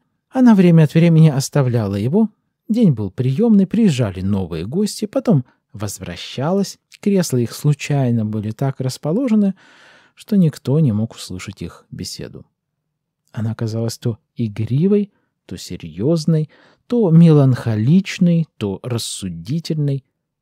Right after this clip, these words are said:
Злободневные интересы мало что значат для неё. Есть целый мир чувств менее быстротечных. Она жаловалась на поэтов, которые искажают действительность.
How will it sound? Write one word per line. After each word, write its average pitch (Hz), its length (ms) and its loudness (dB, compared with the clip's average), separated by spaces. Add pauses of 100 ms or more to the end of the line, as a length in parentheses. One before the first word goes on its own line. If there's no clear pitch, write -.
Злободневные 185 680 8
интересы 156 540 4
мало 127 460 4
что - 460 -8
значат 123 500 -4
для 98 160 -6
неё. 90 380 -6 (340)
Есть 196 380 2
целый 220 440 4
мир 190 520 8
чувств - 720 -4 (240)
менее 170 600 4
быстротечных. - 1120 -12 (300)
Она 175 240 4
жаловалась 147 580 2
на 139 140 2
поэтов, 135 560 -2 (380)
которые 185 480 0
искажают 185 640 0
действительность. 92 840 -8